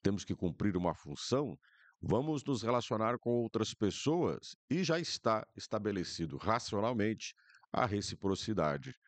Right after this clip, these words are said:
Cada um tem uma função a exercer, ligada à função do outro, e há nessas relações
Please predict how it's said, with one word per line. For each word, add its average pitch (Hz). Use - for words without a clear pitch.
Cada 107
um 101
tem 95
uma 92
função 90
a 80
exercer, 104
ligada 104
à 95
função 76
do 135
outro, 123
e 151
há 131
nessas 113
relações 104